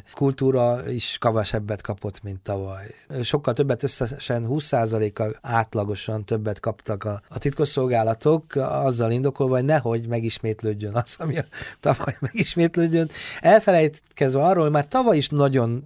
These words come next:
sok pénzből gazdálkodtak ezek az intézmények, és mégsem tudták megelőzni azt, ami történt. Tehát v-, nyilván vannak visszásságok, Táncos Barna nem fogja megúszni a kritikákat, arról nem beszélve, hogy bármikor ilyen váratlan események is bekavarhatnak a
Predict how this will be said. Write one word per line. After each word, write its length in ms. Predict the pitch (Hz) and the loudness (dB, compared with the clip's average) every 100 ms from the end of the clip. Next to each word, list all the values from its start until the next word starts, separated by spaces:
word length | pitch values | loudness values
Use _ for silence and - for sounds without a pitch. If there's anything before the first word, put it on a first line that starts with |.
| - | -8
sok 260 | - 117 | -4 -4
pénzből 360 | - 117 107 107 | -2 -2 0 0
gazdálkodtak 680 | 110 110 110 107 110 113 107 | 0 0 0 -2 -4 -6 -4
ezek 220 | 110 107 | -4 -4
az 80 | 110 | -4
intézmények, 560 | 131 143 131 139 135 | -2 -2 -2 -2 -4
és 120 | 135 123 | -2 0
mégsem 300 | 143 135 117 | 0 0 -6
tudták 320 | 117 - 107 | -6 -6 -2
megelőzni 720 | 113 107 104 101 95 98 98 - | -2 -2 -2 -4 -6 -10 -14 -12
azt, 280 | - 104 - | -8 -6 -4
ami 180 | 101 101 - - | -6 -6 -12 -6
történt. 440 | 110 104 - 113 | -6 -6 -8 -6
Tehát 200 | 143 151 | -6 -4
v-, 140 | 190 175 | -4 2
nyilván 340 | 208 180 131 | 2 4 4
vannak 320 | 120 110 101 | 2 0 -4
visszásságok, 840 | 170 180 185 160 170 151 147 135 - | -4 -2 0 0 0 2 2 -2 -4
Táncos 320 | - 160 147 | 2 2 2
Barna 200 | 143 139 | 2 2
nem 200 | 139 131 | 4 2
fogja 340 | 104 107 104 104 | 0 -6 -6 -4
megúszni 520 | 107 104 104 - 113 | -6 -6 -8 -10 -12
a 80 | 117 | -14
kritikákat, 800 | - 147 165 165 170 156 - 151 147 - | -6 -4 -4 -2 0 -2 -2 -4 -4 2
arról 260 | 170 151 | 4 6
nem 120 | 147 | 4
beszélve, 380 | 143 127 131 120 | 2 0 0 2
hogy 100 | 117 | 0
bármikor 720 | 117 120 117 107 104 113 107 110 | 0 0 0 0 -4 -4 -4 -8
ilyen 260 | 123 123 107 | -8 -6 0
váratlan 440 | 117 113 107 107 | 0 0 -2 -6
események 600 | 110 - 107 107 107 98 | -6 -4 -4 -4 -6 -8
is 60 | 104 | -8
bekavarhatnak 840 | 101 101 104 101 98 98 - 101 - | -8 -6 -6 -8 -10 -12 -14 -14 -12
a 160 | 104 | -12